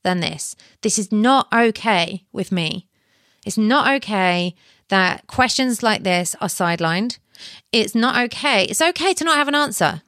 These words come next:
This is what I want to get clear about. It would have been totally okay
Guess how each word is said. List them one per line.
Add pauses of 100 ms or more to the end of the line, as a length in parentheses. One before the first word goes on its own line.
(120)
This
is
what
I
want
to
get
clear
about. (220)
It
would
have
been (120)
totally
okay